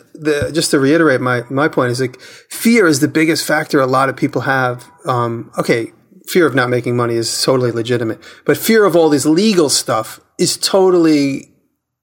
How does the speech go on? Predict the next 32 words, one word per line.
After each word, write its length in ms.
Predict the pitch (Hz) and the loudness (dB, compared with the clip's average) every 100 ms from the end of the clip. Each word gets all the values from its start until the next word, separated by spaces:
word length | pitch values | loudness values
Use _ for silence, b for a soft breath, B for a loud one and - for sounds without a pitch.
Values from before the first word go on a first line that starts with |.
| - | -12
just 200 | 147 143 | -6 -2
gets 220 | 160 135 135 | 0 0 0
in 40 | |
the 80 | 127 | 0
way. 200 | 123 120 | 2 2
There's 180 | 123 123 | 0 0
no 120 | 139 | 2
reason 280 | 139 135 131 | 2 2 0
to 60 | 123 | -2
be 120 | 123 | -4
afraid 320 | 120 127 120 | -2 -2 -2
of 80 | 117 | -4
any 240 | 117 127 120 | -6 -4 -2
of 60 | |
this 120 | 113 - | -4 -6
stuff. 380 | - 123 - - B B B | -6 -6 -8 -18 B B B
Not 180 | 147 143 | 0 2
having 240 | 143 139 131 | 2 0 0
insurance, 580 | 123 - 160 147 139 - | -2 0 2 2 0 0
you 100 | 147 | 0
know, 100 | 139 | 2
all 160 | 175 | 2
these 160 | 185 - | 0 0
things 140 | 160 - | -2 -2
could 100 | 135 | -2
be 80 | |
worked 240 | 131 127 127 | 0 0 2
out 160 | 120 | 0
one 160 | 123 123 | 0 0
way 120 | 123 | 0
or 80 | 123 | 0
another. 360 | 120 120 120 | 0 0 -2